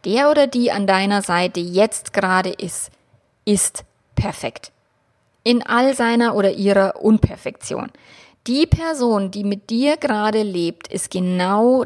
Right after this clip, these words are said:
an dem richtigen Platz und genau perfekt für dich,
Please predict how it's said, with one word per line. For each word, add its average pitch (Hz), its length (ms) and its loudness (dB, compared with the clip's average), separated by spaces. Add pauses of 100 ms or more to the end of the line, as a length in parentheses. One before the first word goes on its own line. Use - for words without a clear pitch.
an 190 180 0
dem 180 160 2
richtigen 240 680 0
Platz - 500 0 (300)
und 180 240 -4
genau 160 560 2
perfekt - 720 -2
für 180 260 -4
dich, - 400 -8